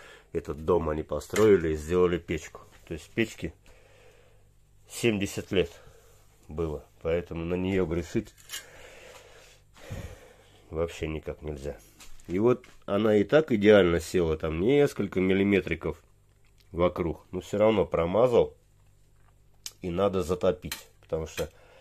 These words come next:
э, расширится эта хрень. И если высохнет, э, раствор, а потом затопить, то выдавит. А щас как бы она расширится и, м,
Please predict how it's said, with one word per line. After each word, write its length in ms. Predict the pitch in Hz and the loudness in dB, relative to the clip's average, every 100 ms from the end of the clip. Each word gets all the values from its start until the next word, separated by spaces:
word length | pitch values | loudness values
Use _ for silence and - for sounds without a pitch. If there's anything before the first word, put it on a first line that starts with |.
| - - _ _ | -20 -20 _ _
э, 460 | - 82 80 78 80 | -4 -2 0 0 0
расширится 720 | 90 - - 95 82 - 78 | 0 0 -4 -4 -4 -6 -8
эта 180 | - | -6
хрень. 400 | 78 95 104 123 - - _ _ - _ _ _ | -4 -2 0 -2 -6 -20 _ _ -20 _ _ _
И 80 | 87 | -8
если 400 | 82 85 - 82 | -2 -2 -2 -2
высохнет, 640 | 85 120 - - 92 82 - | 0 0 -2 -4 -4 -4 -6
э, 720 | - 80 80 78 76 76 71 - - - - - | -8 -6 -4 -2 -2 -4 -6 -10 -16 -20 -20 -14
раствор, 560 | - 90 87 - 87 80 | -2 -2 -2 -4 -2 -2
а 40 | |
потом 400 | - 87 - 80 | 0 -2 -2 -4
затопить, 580 | 69 76 87 - - - _ _ _ _ _ _ | -6 -4 -4 -4 -12 -16 _ _ _ _ _ _
то 340 | 95 95 98 - _ - _ | 0 2 2 -2 _ -20 _
выдавит. 580 | 82 87 82 78 71 - - _ _ _ _ _ _ _ _ _ _ | -6 -4 -2 -4 -6 -10 -20 _ _ _ _ _ _ _ _ _ _
А 120 | - 73 | -12 -8
щас 440 | - 98 - - _ | 0 0 0 -16 _
как 200 | 82 78 | -12 -6
бы 160 | 80 | -2
она 180 | 82 80 | -2 -2
расширится 640 | 76 78 - 113 95 - 78 | -6 -8 -8 -8 -8 -10 -12
и, 340 | - 80 82 - - - - _ _ _ 85 | -10 -10 -10 -12 -20 -20 -20 _ _ _ -14
м, 760 | 78 78 73 73 71 71 71 | -12 -10 -10 -12 -14 -14 -16